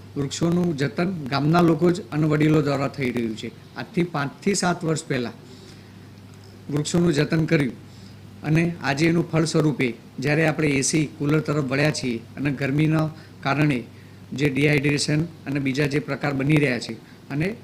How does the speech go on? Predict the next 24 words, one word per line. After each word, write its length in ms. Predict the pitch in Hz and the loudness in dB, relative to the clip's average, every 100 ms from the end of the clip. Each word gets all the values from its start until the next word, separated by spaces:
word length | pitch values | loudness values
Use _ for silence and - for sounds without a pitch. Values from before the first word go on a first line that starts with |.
| - | -10
પશુ 220 | 156 143 190 | -6 -2 0
પક્ષી 300 | 185 - 170 | 0 0 2
પણ 140 | 160 | 2
હેરાન 300 | 147 131 135 | 2 0 -2
થઈ 140 | 131 | -4
રહ્યા 200 | 123 120 | -4 -4
છે, 300 | 117 113 - | -4 -8 -8
ત્યારે 360 | - 147 143 117 131 | -4 0 0 -2 -6
ગામમાં 580 | 127 143 160 170 175 160 - - - - - - - - | -4 0 0 0 0 -2 -10 -16 -18 -18 -20 -20 -20 -2
એક 240 | 160 165 165 - - - - 139 | 0 0 -2 -6 -14 -18 -10 -6
બધા 220 | 135 160 | 0 2
સાથે 420 | 151 143 156 131 - - - - | 2 0 0 -2 -6 -16 -16 -6
મળી 300 | 139 156 139 - | 2 2 2 -4
સરપંચ 500 | - 139 - 165 175 - - | -4 -4 -2 0 0 -4 -10
અને 200 | 143 147 | -6 -2
લોકોએ 320 | 147 135 160 156 | -2 0 2 2
મળીને 380 | 139 151 135 - - - - - | 4 2 2 -2 -10 -18 -20 -8
જે 240 | - 156 175 | 2 4 4
વૃક્ષારોપણ 680 | 139 135 - 156 151 156 | 2 -2 -2 0 2 0
કર્યું, 320 | 151 156 143 107 - - - | 2 2 2 0 -8 -12 -8
એના 180 | 139 156 | 0 0
કારણે 440 | 156 151 156 170 175 - | 2 2 2 2 -2 -8
અમારા 260 | 131 151 156 | -4 0 0
તાલુકાનું, 760 | 147 135 151 160 165 180 - | 0 0 0 0 0 -2 -6